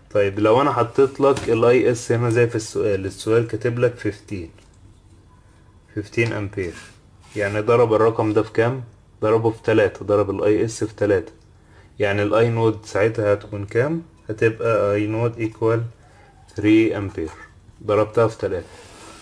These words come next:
وكل كارنت بقى، كل كارنت يعني عندك اتنين اضربها في تلاتة، يعني هنا هيكون ماشي ستة امبير.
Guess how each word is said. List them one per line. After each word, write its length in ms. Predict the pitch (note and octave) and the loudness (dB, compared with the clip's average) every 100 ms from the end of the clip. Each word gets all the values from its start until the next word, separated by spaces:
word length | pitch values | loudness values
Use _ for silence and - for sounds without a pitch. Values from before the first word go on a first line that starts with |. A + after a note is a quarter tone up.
| - | -10
وكل 380 | A2 G#2+ C#3 C3+ | -4 2 2 4
كارنت 460 | A#2+ B2+ B2+ A2 G#2+ | 2 2 2 0 -2
بقى، 180 | G2+ G2 | -2 -2
كل 300 | - A#2+ A2+ | 0 2 2
كارنت 400 | A2+ G#2 F#2 G2 | 2 0 -2 -4
يعني 180 | G2 | -2
عندك 340 | G2+ G#2+ G2+ G#2 | -2 -2 -2 -2
اتنين 460 | - A2 A#2+ D3+ | -6 -4 -2 -2
اضربها 360 | A#2 G#2 G2+ A2 | -4 -2 -2 -2
في 120 | - | -4
تلاتة، 420 | - G2 B2 B2+ | -4 0 0 0
يعني 340 | C#3 G#2 G2 G#2+ | -2 -2 -4 -4
هنا 160 | A2 | -4
هيكون 360 | G2 G2 G2+ G2+ | -4 -6 -8 -8
ماشي 280 | G2 F2 F#2 | -8 -10 -14
ستة 480 | - G#2+ - G#2+ F#2 | -8 -8 -6 -8 -8
امبير. 460 | F#2 G#2+ A#2+ D3 | -10 -4 -4 -4